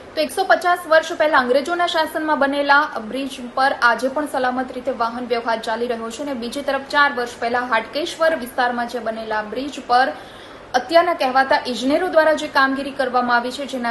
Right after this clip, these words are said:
કારણે ભયજનક સ્થિતિમાં છે. તો અમદાવાદની સાબરમતી નદી પર એંસી કરોડથી વધુના ખર્ચે જે અટલ બ્રિજ બનાવવામાં આવ્યો છે, તેમાં પણ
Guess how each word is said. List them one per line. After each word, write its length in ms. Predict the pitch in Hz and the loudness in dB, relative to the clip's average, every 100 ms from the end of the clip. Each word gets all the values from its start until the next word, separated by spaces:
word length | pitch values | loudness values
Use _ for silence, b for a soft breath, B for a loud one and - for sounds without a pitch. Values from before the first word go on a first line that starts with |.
| 226 | -2
કારણે 260 | 240 233 233 214 | -2 -2 -4 -6
ભયજનક 480 | 233 262 262 240 - | -4 -4 -4 -6 -8
સ્થિતિમાં 560 | - 240 208 202 196 190 | -12 -12 -10 -8 -8 -8
છે. 100 | - - - - - B B B - | -10 -12 -18 -20 -20 B B B 0
તો 100 | 311 | 4
અમદાવાદની 480 | 277 294 302 311 349 302 | 6 6 6 4 2 2
સાબરમતી 560 | 294 285 285 285 302 294 | 4 4 0 -2 -2 -2
નદી 260 | 277 277 269 | -2 -2 -2
પર 140 | 285 277 294 | 0 0 -4
એંસી 280 | 311 - 339 339 | -4 -6 -6 -2
કરોડથી 360 | 277 285 277 269 | 2 0 -2 -6
વધુના 320 | 240 269 269 262 | -4 -2 -4 -4
ખર્ચે 320 | 254 240 277 247 | -4 -6 -4 -2
જે 40 | 247 | 0
અટલ 240 | 226 285 247 | 2 0 0
બ્રિજ 240 | 254 262 220 | -4 -4 -2
બનાવવામાં 500 | 233 233 226 233 226 | 0 2 2 2 2
આવ્યો 240 | 214 233 240 | 0 -2 -4
છે, 100 | 285 294 | -4 -4
તેમાં 280 | 285 294 294 | 0 2 2
પણ 180 | 294 | -2